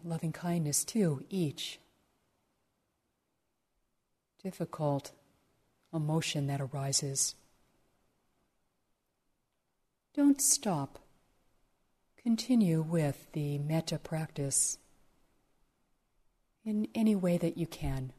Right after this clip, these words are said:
right now, while deliberately bringing up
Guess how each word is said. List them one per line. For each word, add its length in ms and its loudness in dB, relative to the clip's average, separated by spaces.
right 300 -8
now, 380 -4
while 260 2
deliberately 840 2
bringing 500 0
up 300 -6